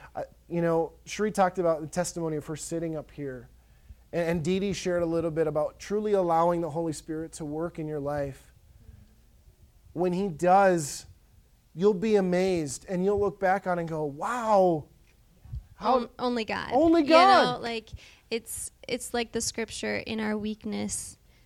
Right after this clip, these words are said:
Speaker 2: he is shown." You know? And it's like, you can say it, "God, it's because of you.
Speaker 1: Mm-hmm.
Speaker 2: I,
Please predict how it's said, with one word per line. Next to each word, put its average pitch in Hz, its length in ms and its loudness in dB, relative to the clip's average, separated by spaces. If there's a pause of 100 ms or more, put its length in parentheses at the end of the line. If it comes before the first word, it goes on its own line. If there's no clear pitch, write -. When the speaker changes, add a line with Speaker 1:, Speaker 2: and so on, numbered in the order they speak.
(200)
Speaker 2:
he - 280 -10
is 202 120 -8
shown." - 440 -10 (580)
You 262 180 -6
know? 247 360 -6 (480)
And 240 120 -4
it's 226 240 -8
like, 220 360 -6 (440)
you 240 160 0
can 247 200 -2
say 277 340 -4
it, - 120 -6 (400)
"God, 233 400 -4 (300)
it's 233 160 -10
because 240 320 -8
of 233 100 -12
you. 226 280 -12 (100)
Speaker 1:
Mm-hmm. 139 100 -14
Speaker 2:
I, 262 220 -4